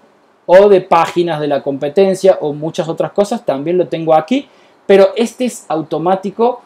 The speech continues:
e independiente y puedo comparar hasta cinco páginas web entre sí y ver qué tiene uno que no tenga el otro, qué tiene el otro que no tenga, qué tienen en común y todos esos datos. Ya haremos un vídeo en concreto de esto.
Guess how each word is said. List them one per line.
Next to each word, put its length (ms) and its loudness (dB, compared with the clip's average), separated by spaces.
e 60 2
independiente 1000 2
y 100 -4
puedo 340 2
comparar 560 2
hasta 340 -8
cinco 500 -4
páginas 400 -2
web 200 6
entre 220 -4
sí 200 -6
y 60 0
ver 280 2
qué 120 0
tiene 260 -2
uno 240 0
que 80 -2
no 140 -4
tenga 220 0
el 60 0
otro, 280 0
qué 80 -2
tiene 220 0
el 60 4
otro 220 4
que 80 -8
no 100 -14
tenga, 240 -4
qué 100 -8
tienen 220 -12
en 120 -14
común 440 2
y 100 -2
todos 300 -2
esos 280 -2
datos. 360 0
Ya 140 6
haremos 340 2
un 100 -6
vídeo 240 2
en 80 -8
concreto 460 -2
de 120 -2
esto. 260 -16